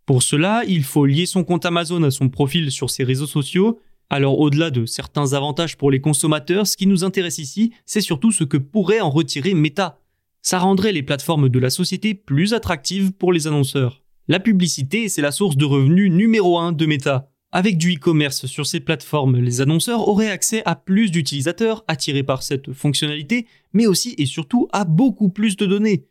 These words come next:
Voilà pourquoi ce partenariat constitue une opportunité pour Meta d'attirer des annonceurs et de trouver encore plus de revenus.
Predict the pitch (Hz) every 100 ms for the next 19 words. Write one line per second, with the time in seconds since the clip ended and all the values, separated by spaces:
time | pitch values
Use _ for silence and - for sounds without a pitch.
0 | _ _ 131 127 143 180 147 135 175 -
1 | 131 143 135 160 180 208 202 196 196 170
2 | 226 180 175 233 214 - 202 196 190 135
3 | 214 185 139 180 156 143 - 127 127 120
4 | 151 175 - 180 208 - 165 185 175 202
5 | - 214 214 185 185 165 165 147 147 143
6 | 151 135